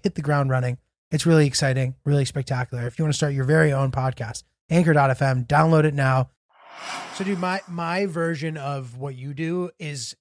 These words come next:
thank God it's less expensive, but it's probably much worse for my body.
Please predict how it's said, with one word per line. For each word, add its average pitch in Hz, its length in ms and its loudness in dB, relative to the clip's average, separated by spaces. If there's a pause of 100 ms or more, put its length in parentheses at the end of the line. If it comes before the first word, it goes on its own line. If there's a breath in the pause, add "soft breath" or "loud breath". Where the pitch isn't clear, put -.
(240)
thank 180 180 -6
God 151 220 -4
it's - 140 -16
less 143 200 -10
expensive, 139 560 -10
but 147 120 -8
it's 135 80 -16
probably 139 340 -10
much 127 220 -12
worse 127 160 -12
for 135 120 -12
my 123 140 -8
body. 135 460 -10